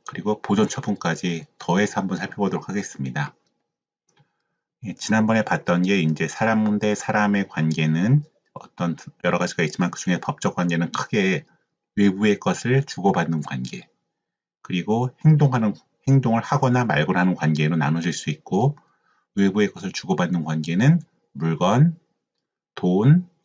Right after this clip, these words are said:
그다음에 부동산의 소유권이나 채권처럼 형체 없는 것에 대한 것으로 다시 구분될 수 있고요. 돈을 줘야 되는데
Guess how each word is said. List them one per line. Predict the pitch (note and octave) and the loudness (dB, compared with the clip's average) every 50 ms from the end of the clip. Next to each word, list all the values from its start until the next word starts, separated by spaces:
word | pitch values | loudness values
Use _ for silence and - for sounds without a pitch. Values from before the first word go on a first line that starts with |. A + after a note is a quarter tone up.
| _ _ _ _ _ _ _ _ _ _ _ - | _ _ _ _ _ _ _ _ _ _ _ -6
그다음에 | F2 E2+ F2+ G2 - | -4 -4 -2 -4 -4
부동산의 | - - G#2 G2 F#2+ - F#2 F#2 F2+ | -2 0 2 2 2 2 0 -2 -2
소유권이나 | - - B2 B2 B2 - G#2 G2 F#2+ F#2 | 0 2 2 2 2 2 2 2 2 2
채권처럼 | F#2 - - C#3+ - B2 G#2 - - G#2+ G2+ - | 0 -2 -6 -6 -4 -4 -4 -2 -4 -4 -2 2
형체 | C#3 C#3+ C#3+ - - - | 2 2 2 2 0 -2
없는 | G2 E2+ F2 F2 E2+ E2 | 0 0 0 0 0 0
것에 | C#2+ C2+ - - _ _ _ _ _ _ _ _ _ _ - - G#2 G#2 | -2 -2 -4 -6 _ _ _ _ _ _ _ _ _ _ -12 -8 -8 -6
대한 | - G2 F#2 F#2 F2+ - - - _ _ _ _ _ _ _ - | -2 -2 0 0 -2 -4 -6 -14 _ _ _ _ _ _ _ -10
것으로 | F#2+ - - F#2 | -8 -6 -6 -6
다시 | - - - - - | -6 -6 -8 -8 -8
구분될 | - - D#2 G2 G2 F#2+ G2 F2 | -8 -6 0 2 2 2 2 0
수 | - - - | -2 -4 -6
있고요. | D2+ - _ - E2+ E2+ F2 F#2+ A2+ C#3+ D3 - _ _ _ _ _ _ _ _ _ _ _ _ _ _ _ _ _ _ _ _ - | -6 -6 _ -8 -4 -4 -2 -2 0 -2 -2 -4 _ _ _ _ _ _ _ _ _ _ _ _ _ _ _ _ _ _ _ _ -4
돈을 | - A2 A2 A#2+ B2+ B2+ B2 | 0 2 2 4 4 2 2
줘야 | - G#2 G2+ G2+ G2+ | 2 2 2 2 2
되는데 | G2 G2 F2+ F#2 F#2+ F#2 - A#2 B2+ C3+ C#3 | 2 2 2 0 0 -2 -2 0 0 0 -2